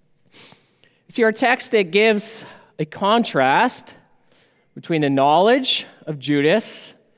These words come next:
and the knowledge of Jesus.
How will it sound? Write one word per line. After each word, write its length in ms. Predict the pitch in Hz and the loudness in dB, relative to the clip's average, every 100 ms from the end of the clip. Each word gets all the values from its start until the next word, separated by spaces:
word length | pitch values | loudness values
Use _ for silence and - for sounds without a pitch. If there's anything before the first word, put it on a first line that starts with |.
| _ _ _ _ - | _ _ _ _ -10
and 120 | 131 | -6
the 60 | 127 | -2
knowledge 840 | 135 139 147 151 151 143 - - _ _ _ - | 2 2 2 2 0 -4 -10 -12 _ _ _ -20
of 120 | 117 | -16
Jesus. 840 | - 151 151 123 98 _ - - | -8 -4 -4 -6 -14 _ -20 -20